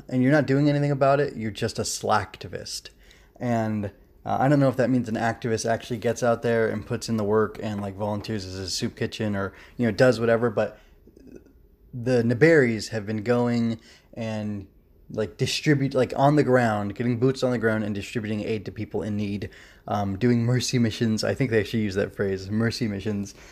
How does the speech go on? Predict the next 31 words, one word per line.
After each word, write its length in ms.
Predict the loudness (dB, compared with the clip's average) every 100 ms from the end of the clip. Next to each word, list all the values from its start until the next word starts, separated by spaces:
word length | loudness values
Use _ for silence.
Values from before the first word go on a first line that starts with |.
| -20 -12 -2
uh, 200 | 0 2
and 140 | 0
things 240 | 0 0 0
like 100 | 0
that 180 | 0 -2
for 100 | -4
years. 400 | -2 0 -2 -4
And 240 | -6 -6
since, 260 | -4 -4 -4
I 60 | -2
think 180 | 0 2
they 100 | 0
say 240 | 0 -2
that 200 | -2 -4
she 260 | -4 -4 -4
was 120 | -4
doing 200 | -2 0
it 60 | 0
since 180 | -4
she 80 | -6
was, 120 | -4
like, 120 | -4 -4
seven. 460 | -2 -2 -4 -12 -14
So 160 | -4 2
that's, 320 | 2 0 -8
that's 180 | -8 -8
interesting. 480 | -10 -10 -10 -10 -12 -14 -18 -4
Um, 460 | 0 2 0 -4 -10 -14 -20 -20 -8
but 180 | -4 -2
anyway, 340 | 2 2 2 -2 -10 -20 -20 -4
uh, 460 | 0 2 2 -2